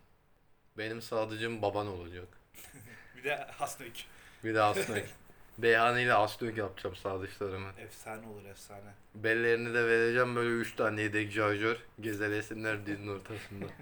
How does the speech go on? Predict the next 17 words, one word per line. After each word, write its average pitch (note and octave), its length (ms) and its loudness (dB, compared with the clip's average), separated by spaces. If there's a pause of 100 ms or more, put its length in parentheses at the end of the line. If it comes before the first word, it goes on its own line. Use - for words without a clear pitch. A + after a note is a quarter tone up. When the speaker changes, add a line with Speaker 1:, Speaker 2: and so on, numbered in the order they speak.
(140)
Speaker 2:
<laughs> - 360 -12
Özel E3+ 300 4
güvenlik F#3 380 2
mi F3+ 100 0
alıyorsun, D#3+ 280 0
sadıç D3+ 400 -2
mı C3+ 80 -8
yapıyorsun B2+ 400 -8
oğlum? C#3 80 -12
Speaker 1:
Sadıç C#3+ 520 6
oğlum. D#3 420 8 (1120)
Kırmızı A2+ 420 -8
kuşak B2+ 300 0
merasimi A#2 500 2
olacak A2+ 340 -2
mı G2 120 -6
düğününde? F#2+ 420 -6